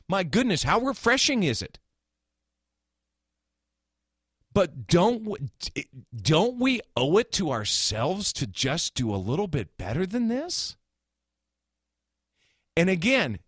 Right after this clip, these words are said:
if this is what, where we are, this is where we are. And I'm, I'm, I'm, I'm prone, I'm inclined to say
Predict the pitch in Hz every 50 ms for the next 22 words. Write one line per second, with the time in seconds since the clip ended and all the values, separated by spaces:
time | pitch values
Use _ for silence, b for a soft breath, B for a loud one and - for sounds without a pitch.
0 | _ - 143 135 107 104 113 151 214 254 - - 247 233 170 156 160 180 202 214
1 | 190 160 160 156 185 208 214 208 208 196 185 185 190 190 190 190 190 185 180 -
2 | _ _ _ _ _ _ _ _ _ _ _ _ _ 143 160 190 - - 190 170
3 | 131 139 151 165 160 156 151 147 135 131 127 120 104 101 - 139 135 131 131 135
4 | 131 123 - _ 110 107 113 110 - _ 113 123 131 123 110 - _ _ _ _
5 | _ _ _ _ _ _ _ _ _ _ _ _ _ 120 127 131 120 - - -
6 | - - 160 170 180 190 196 196 196 190 160 - 131 127 123 110 - - - 151
7 | 156 160 175 180 180 170 160 151 - - 151 139 135 135 135